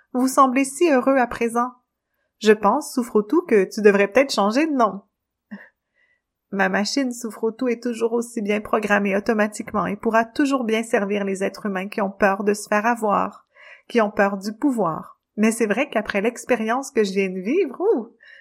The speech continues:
je peux déclarer que j'aime ma vie et je pourrais aussi fonctionner selon mon nouveau mode. Et comment l'appellerais-tu celui-là ? Le mode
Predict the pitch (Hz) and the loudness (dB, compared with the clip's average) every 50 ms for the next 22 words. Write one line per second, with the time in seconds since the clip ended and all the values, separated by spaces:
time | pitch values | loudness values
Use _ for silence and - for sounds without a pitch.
0 | _ _ - - 254 220 214 208 196 226 302 302 - 247 214 208 294 370 - - | _ _ 0 2 2 4 4 2 0 0 0 0 0 0 0 2 0 -2 -2 0
1 | 247 196 185 185 202 202 _ _ _ - 220 214 208 240 294 349 359 294 240 220 | 0 2 2 0 -4 -8 _ _ _ -8 -6 0 4 4 4 4 4 2 4 4
2 | 220 214 208 208 240 349 480 403 339 - - _ _ _ _ _ _ _ _ _ | 4 4 2 2 2 2 2 2 0 -4 -12 _ _ _ _ _ _ _ _ _
3 | _ _ - 254 240 214 214 214 208 214 220 202 202 190 214 285 285 - - - | _ _ 2 2 4 6 4 4 2 2 -2 0 2 2 0 0 -2 -6 -6 -2
4 | 294 349 392 - - - - 330 359 392 - - 254 226 208 254 339 - - 262 | -2 -2 -2 -2 -8 -4 0 0 0 0 -2 0 0 0 0 0 -2 0 2 2
5 | 226 220 214 208 214 214 233 302 330 320 302 269 233 233 226 233 233 226 247 240 | 4 4 2 0 -2 -2 -2 -2 -2 -2 -2 0 2 2 2 0 0 -4 -6 -10
6 | _ _ _ _ _ _ _ _ _ _ _ _ _ _ _ - 208 214 208 208 | _ _ _ _ _ _ _ _ _ _ _ _ _ _ _ 0 4 6 6 6
7 | 208 202 208 220 196 180 196 208 214 208 202 208 214 208 196 208 208 208 - - | 4 2 2 0 2 2 2 2 4 2 4 4 4 2 2 2 -2 -2 -2 -2
8 | 330 330 - 240 208 208 208 202 214 226 262 262 _ _ _ _ _ _ _ _ | -2 0 2 2 2 2 2 2 0 0 -2 -2 _ _ _ _ _ _ _ _
9 | _ _ _ _ _ _ _ _ _ - 196 190 185 175 165 160 165 - - 277 | _ _ _ _ _ _ _ _ _ -8 -2 -2 -2 -2 -2 -4 -6 -6 -4 -4
10 | 247 254 262 - | -4 -6 -8 -8